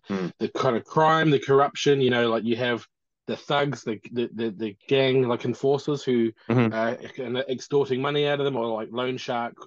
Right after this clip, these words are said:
Speaker 2: enforcing or whatever at the start. And then you have the crooked Scotland Yard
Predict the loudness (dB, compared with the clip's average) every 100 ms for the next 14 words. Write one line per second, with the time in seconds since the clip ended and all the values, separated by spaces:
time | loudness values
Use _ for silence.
0 | -16 -6 -4 -4 -4 -6 -4 -4 -2 -2
1 | -4 -12 -12 -4 -2 -2 -6 _ _ -10
2 | -8 -6 -6 -4 -4 -4 -8 -6 -6 -4
3 | -2 -2 -6 -12 _ _ _ _ -8 -4
4 | -2 0 2 0 -2